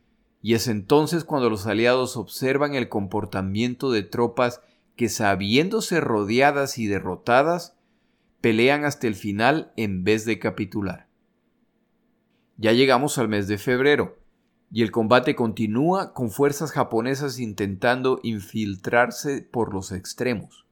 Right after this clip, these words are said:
No lo logran, y los dos bandos pierden combatientes en estos intentos.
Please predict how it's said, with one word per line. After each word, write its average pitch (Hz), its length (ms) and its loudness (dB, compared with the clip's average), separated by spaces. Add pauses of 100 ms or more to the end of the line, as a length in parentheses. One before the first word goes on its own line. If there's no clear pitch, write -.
(760)
No 127 180 4
lo 180 140 6
logran, 170 420 0 (460)
y 113 80 -4
los 104 200 -2
dos 139 240 4
bandos 151 460 4
pierden 131 560 0
combatientes 110 800 -2
en 95 100 -4
estos 98 360 -6
intentos. 98 640 -6